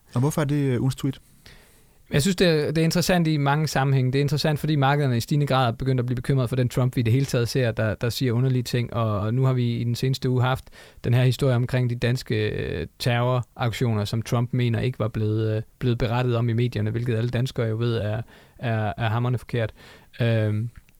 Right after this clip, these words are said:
Speaker 2: og samtidig så er der en, øh, en interessant krølle over til, at den amerikanske, den tidligere amerikanske rigsstatistiker var ude at sige, at han var bekymret for, om man i fremtiden ville kunne stole på amerikansk, øh,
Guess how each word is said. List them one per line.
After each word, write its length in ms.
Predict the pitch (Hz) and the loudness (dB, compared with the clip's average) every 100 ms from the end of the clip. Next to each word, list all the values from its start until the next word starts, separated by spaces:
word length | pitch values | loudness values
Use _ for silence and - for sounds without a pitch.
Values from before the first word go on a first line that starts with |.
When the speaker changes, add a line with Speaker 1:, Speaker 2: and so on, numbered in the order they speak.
| - - _ | -20 -20 _
Speaker 2:
og 220 | - - 139 | -12 -2 0
samtidig 380 | 170 170 180 | 2 2 2
så 100 | 143 | 2
er 80 | 156 | 2
der 120 | 160 | 4
en, 240 | 139 127 120 | 4 2 2
øh, 180 | 117 113 | 0 0
en 160 | 139 135 | 0 0
interessant 480 | 139 135 - 160 | 0 -2 0 -2
krølle 340 | - 147 156 156 | 0 0 2 2
over 160 | 135 131 | 0 0
til, 260 | - 147 | -2 -2
at 220 | 131 120 | -2 -4
den 120 | 120 117 | -4 -2
amerikanske, 500 | 117 - 143 135 139 | -2 -2 -2 -2 0
den 120 | 139 | 0
tidligere 300 | - 180 175 | 2 2 2
amerikanske 420 | 139 147 143 147 | 2 0 -2 0
rigsstatistiker 720 | 143 151 127 - 127 - - 120 - - - - - | 0 0 -2 -4 -6 -6 -8 -10 -16 -20 -20 -20 -4
var 60 | 123 | 2
ude 200 | 139 151 | 4 4
at 60 | |
sige, 180 | 143 147 | 2 2
at 60 | 143 | 4
han 80 | 127 | 2
var 60 | |
bekymret 380 | 123 143 151 131 | 0 0 0 2
for, 100 | 131 | 0
om 80 | 123 | 0
man 140 | 117 | 0
i 40 | 117 | 0
fremtiden 380 | 123 135 143 | 0 0 0
ville 120 | 113 123 | -2 -4
kunne 140 | 131 | -4
stole 240 | - 131 | 0 0
på 120 | 135 120 | 2 -2
amerikansk, 680 | 117 123 123 139 127 - | -2 -2 0 0 0 -2
øh, 220 | 117 113 | -6 -4